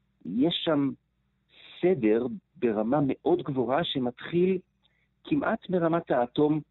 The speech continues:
ומעלה. וככה הם, הם ממקסמים את הקשרים שיכולים להיווצר ואת המבנים, וזה מה שניסו לעשות כאן. הם לקחו חלבון צמחי,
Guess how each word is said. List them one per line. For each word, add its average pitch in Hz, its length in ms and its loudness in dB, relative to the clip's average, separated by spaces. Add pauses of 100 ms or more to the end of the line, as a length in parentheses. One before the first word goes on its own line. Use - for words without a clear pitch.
(300)
ומעלה. 110 480 0 (600)
וככה 165 460 -4
הם, 139 300 0
הם 127 300 -4 (380)
ממקסמים 127 1000 2
את - 200 -8
הקשרים 107 720 0
שיכולים 139 420 0
להיווצר 120 420 -2
ואת 104 160 -6
המבנים, 110 640 0 (580)
וזה 123 440 -2
מה 175 100 0
שניסו 147 420 -2
לעשות 127 420 -2
כאן. 87 300 -4 (320)
הם 107 140 -2
לקחו 285 520 2 (420)
חלבון 120 360 0 (100)
צמחי, 160 480 0